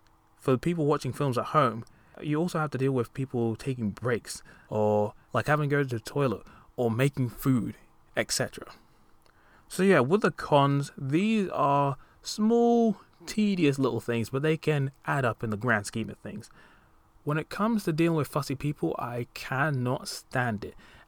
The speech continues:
And as much as I love some of my friends and family, some of them are just really, really troublesome.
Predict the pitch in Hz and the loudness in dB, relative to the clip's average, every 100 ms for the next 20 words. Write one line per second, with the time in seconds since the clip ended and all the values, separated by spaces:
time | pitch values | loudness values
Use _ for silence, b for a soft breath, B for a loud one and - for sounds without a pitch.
0 | - 143 139 131 127 - 127 135 165 - | -6 -2 0 0 -2 -4 -4 -2 -2 0
1 | 147 143 139 - 139 123 117 - 123 117 | 0 0 -2 -2 -4 0 -2 -2 -4 -4
2 | 104 - 113 110 101 - 117 107 110 104 | -4 -4 -4 -2 -4 -6 -6 -4 -2 -2
3 | 98 101 104 98 98 101 101 101 101 107 | -4 -8 -10 -10 -8 -6 -6 -8 -10 -12
4 | 104 - - 107 - - 101 113 | -12 -12 -12 -14 -12 -12 -12 -12